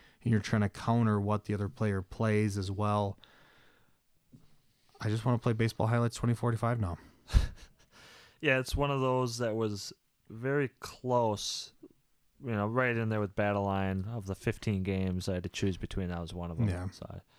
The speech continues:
Speaker 2: it's a good one. My number five, I worked this one out quite well, is the Battle of Five
Speaker 1: Ooh.
Speaker 2: Armies.
Speaker 1: <laughs>
Speaker 2: So it has card play and dice action s-,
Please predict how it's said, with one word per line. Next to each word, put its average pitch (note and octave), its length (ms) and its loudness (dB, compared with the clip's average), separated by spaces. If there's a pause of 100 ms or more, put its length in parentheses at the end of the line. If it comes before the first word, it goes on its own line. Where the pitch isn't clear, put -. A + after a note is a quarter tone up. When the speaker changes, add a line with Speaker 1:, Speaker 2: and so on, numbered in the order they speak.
(140)
Speaker 2:
it's B2+ 100 -4
a - 20 -12
good C#3+ 160 0
one. G2+ 160 -2 (1600)
My B2+ 160 -2
number D3 220 2
five, D#3 760 0 (1300)
I B2+ 100 -4
worked A#2 200 0
this - 220 0
one A2+ 120 2
out G#2 220 0 (140)
quite A#2 320 0
well, A#2 300 2
is F#2+ 120 -2
the G#2 120 -2
Battle A2 360 2
of G#2+ 80 -2
Five A2+ 280 2
Speaker 1:
Ooh. A2 40 0
Speaker 2:
Armies. F#2 580 2
Speaker 1:
<laughs> - 1160 0
Speaker 2:
So B2 240 -2
it G#2 160 -2
has B2+ 360 0
card C#3+ 460 0
play C3+ 480 0
and A2 240 -4 (180)
dice A#2 600 -2 (1120)
action G#2 840 -2 (140)
s-, - 140 -16